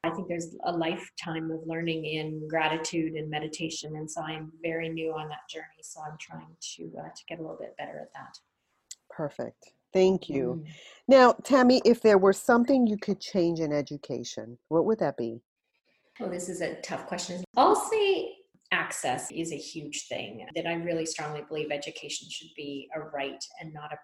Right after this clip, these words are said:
Speaker 1: privilege. You know, and it's certainly younger levels, but also, my goodness, in college and university, it's, it's the cost of that in North America compared with Europe and other models is just insane.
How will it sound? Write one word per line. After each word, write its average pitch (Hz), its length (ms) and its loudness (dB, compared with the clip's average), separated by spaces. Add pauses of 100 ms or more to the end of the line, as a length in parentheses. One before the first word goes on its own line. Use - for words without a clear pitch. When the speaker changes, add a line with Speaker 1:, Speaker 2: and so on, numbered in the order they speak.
Speaker 1:
privilege. - 580 -16
You 190 280 0
know, 175 100 4
and 170 140 2
it's 175 200 -2
certainly 165 840 0
younger 160 720 -2
levels, 160 580 0
but 156 120 0
also, 160 640 0 (240)
my 156 280 -8
goodness, 151 380 -10
in 147 240 -14 (180)
college 156 380 -2
and 147 160 -6
university, 147 840 -4
it's, - 300 -12
it's - 400 -8
the 151 200 0 (220)
cost - 380 4
of 160 140 0
that 156 180 8
in 156 140 2
North 156 240 0
America 151 680 0 (140)
compared 165 420 -4
with 160 180 -4
Europe 160 380 4
and 156 120 -6 (100)
other 160 240 0
models 156 480 -8
is - 160 -6
just - 340 -8
insane. 165 580 -6